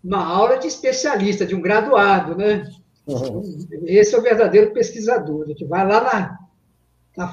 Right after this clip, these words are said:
Speaker 1: fonte mesmo. Então, isso é maravilhoso. E, como tá tendo muito pedido aqui, eu sei que agosto provavelmente tá chegando aí.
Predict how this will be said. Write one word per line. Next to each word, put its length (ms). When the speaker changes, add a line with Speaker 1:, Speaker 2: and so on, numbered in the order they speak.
Speaker 1:
fonte 400
mesmo. 280
Então, 120
isso 160
é 40
maravilhoso. 760
E, 500
como 260
tá 140
tendo 220
muito 200
pedido 400
aqui, 720
eu 100
sei 180
que 120
agosto 540
provavelmente 680
tá 80
chegando 500
aí. 500